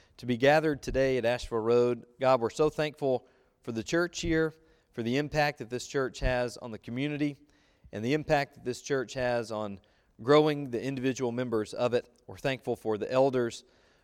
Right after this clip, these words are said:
for Drew, for Eli, for the work that they do to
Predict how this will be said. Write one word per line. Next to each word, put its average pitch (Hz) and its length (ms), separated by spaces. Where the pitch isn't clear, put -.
for 110 140
Drew, 147 380
for 107 200
Eli, 127 440
for 117 120
the 104 100
work 127 320
that 113 140
they 127 180
do 120 320
to 101 300